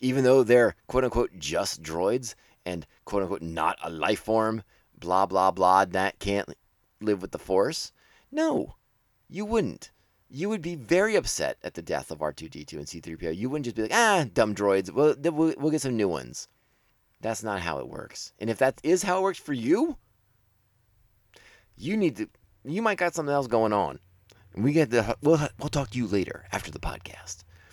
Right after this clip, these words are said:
But yeah, so, so let's indulge our sense of, of wonder, our sense of fancy, if you will, and, and, and embrace the idea that a droid or cybernetic being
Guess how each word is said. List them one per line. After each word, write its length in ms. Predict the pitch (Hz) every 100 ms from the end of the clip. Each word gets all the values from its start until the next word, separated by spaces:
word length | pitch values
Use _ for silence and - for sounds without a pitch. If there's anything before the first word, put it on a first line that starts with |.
| _ _ _
But 140 | 82 -
yeah, 220 | 131 101 - - _ _ _
so, 300 | - 220 -
so 280 | - - 226
let's 280 | 214 254 262
indulge 720 | 240 143 135 160 117 87 - - _
our 140 | 104 113
sense 320 | - 113 110
of, 120 | 98
of 340 | - 95 85 -
wonder, 380 | 92 95 85 69
our 100 | 92
sense 340 | - 110 101
of 220 | 101 90
fancy, 800 | - _ 107 101 87 82 69 - _ _ _ _ -
if 160 | 95
you 120 | 98
will, 400 | 78 76 55 50 _ _ _ _ _
and, 180 | 107 110
and, 200 | - 117 -
and 340 | 110 107 - -
embrace 400 | 120 117 139 139
the 80 | 120
idea 240 | 104 98
that 120 | 95
a 140 | 90 87
droid 420 | 101 104 90 82 -
or 140 | 120
cybernetic 600 | - 117 98 92 87 85
being 440 | 92 82 76 71